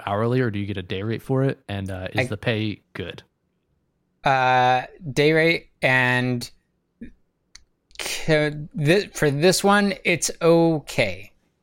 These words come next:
Speaker 2: It's
Speaker 1: Okay,
Speaker 2: like,
Speaker 1: those are about
Speaker 2: it's,
Speaker 1: the
Speaker 2: it,
Speaker 1: answers I
Speaker 2: it,
Speaker 1: expected. <laughs>
Speaker 2: it's worth taking the gig. <laughs>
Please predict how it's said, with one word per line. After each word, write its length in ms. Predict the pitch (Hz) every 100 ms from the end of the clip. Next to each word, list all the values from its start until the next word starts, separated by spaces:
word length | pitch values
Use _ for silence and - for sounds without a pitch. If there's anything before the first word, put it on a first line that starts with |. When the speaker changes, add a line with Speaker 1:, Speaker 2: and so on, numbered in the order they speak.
| _ _ _
Speaker 2:
It's 200 | 160 160
Speaker 1:
Okay, 200 | 139 131
Speaker 2:
like, 140 | 120 -
Speaker 1:
those 180 | 127 127
are 140 | 123
about 240 | 104 131
Speaker 2:
it's, 80 | 127
Speaker 1:
the 80 | 131
Speaker 2:
it, 60 | 127
Speaker 1:
answers 260 | 123 113
I 60 | 107
Speaker 2:
it, 40 |
Speaker 1:
expected. 480 | 107 - 104 - - 403 - _
<laughs> 280 | _ _ -
Speaker 2:
it's 420 | 160 165 170 -
worth 480 | 156 156 160 165 -
taking 440 | - 139 135 123
the 100 | 113
gig. 380 | 101 104 104
<laughs> 40 | -